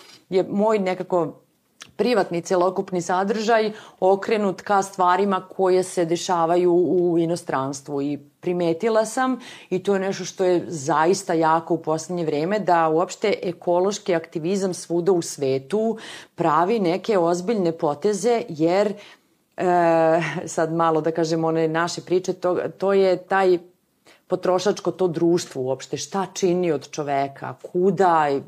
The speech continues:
idemo svi, kuda ide sve što radimo, sve što činimo, ako mi suštinski moramo da kupujemo vodu za piće,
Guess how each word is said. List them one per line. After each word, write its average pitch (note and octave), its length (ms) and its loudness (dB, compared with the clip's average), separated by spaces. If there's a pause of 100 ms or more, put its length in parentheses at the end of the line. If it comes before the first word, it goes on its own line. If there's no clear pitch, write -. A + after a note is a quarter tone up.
(480)
idemo D#3 680 -2
svi, C#3+ 540 -4 (440)
kuda F#3 720 2
ide F#3 720 2
sve F3+ 560 -2
što D#3+ 300 -4
radimo, D#3+ 540 2
sve F3 280 -2
što F3+ 160 -8
činimo, E3+ 580 -2
ako D3 300 -8
mi D#3 140 -4
suštinski G3 920 -2
moramo E3 480 0
da D3+ 140 -4
kupujemo D#3+ 720 0
vodu D3+ 380 0
za C#3 180 -4
piće, C#3+ 500 -6